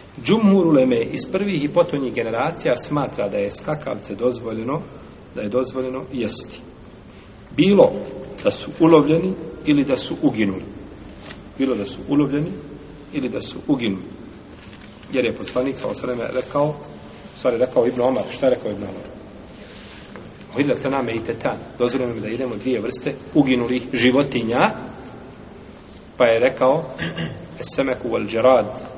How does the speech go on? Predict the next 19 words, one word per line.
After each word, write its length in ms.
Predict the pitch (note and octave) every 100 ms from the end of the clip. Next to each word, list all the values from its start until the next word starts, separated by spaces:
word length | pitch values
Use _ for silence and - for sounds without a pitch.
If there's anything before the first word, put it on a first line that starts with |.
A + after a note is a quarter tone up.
| - - -
a, 180 | G2+ G2 - -
ribe 360 | B2+ C3+ B2 A#2 -
i 180 | C3 D3 - - - - - - - -
skakavci. 720 | - - - - - - - - - - - - - - - - - - - - - - - -
I 80 | C#3
došlo 340 | F3 F3 G3+
je 140 | F#3+ E3+
u 80 | C#3
hadisu 500 | C#3 E3 G3 - G3+ - -
Abdullaha 600 | B2+ C#3+ C3 C#3+ - B2+
ibn 200 | B2+ B2
Abi 200 | C3 B2+
Eufa, 560 | C3 B2+ C#3 D#3 G3 - - - - - -
kod 140 | - B2+
Buhari 380 | B2+ C#3 D3
i 40 | C#3+
kod 220 | - B2
Muslima, 420 | D#3 - F3+ E3 D3+
kaže, 380 | D3+ D3+ D3